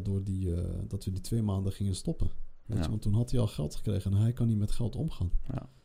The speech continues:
Speaker 1: Die kerel die zat diep in de schulden, maar ja, dat is een lang verhaal. Dat is een, eh, een andere, andere ding. Maar je leert ervan, we hebben er uiteindelijk van geleerd.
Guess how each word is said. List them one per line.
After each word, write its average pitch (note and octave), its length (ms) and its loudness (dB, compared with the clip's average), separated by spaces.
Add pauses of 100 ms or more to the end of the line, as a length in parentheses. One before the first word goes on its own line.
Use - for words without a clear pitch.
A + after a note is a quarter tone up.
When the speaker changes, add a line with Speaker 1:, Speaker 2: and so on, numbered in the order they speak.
(160)
Speaker 1:
Die G#2+ 140 -6
kerel A2 260 0
die G#2 120 2
zat G2 200 0
diep G#2 200 0
in G#2 60 6
de F#2+ 60 2
schulden, G2 400 -2
maar F2 100 0
ja, E2 80 0
dat F2 120 -2
is - 80 -4
een E2+ 80 -2
lang F2+ 200 0
verhaal. F#2 280 8 (800)
Dat G2 180 2
is F#2 140 4
een, F2 140 2
eh, D#2+ 160 2 (140)
een A2 200 -8
andere, E2+ 380 -2
andere E2 260 -2
ding. A2+ 100 2
Maar B2 100 2
je B2+ 100 2
leert B2+ 260 0
ervan, A#2 340 2
we G#2 60 2
hebben G2 180 2
er G2 100 2
uiteindelijk G2 400 2
van F#2+ 200 4
geleerd. G2 380 0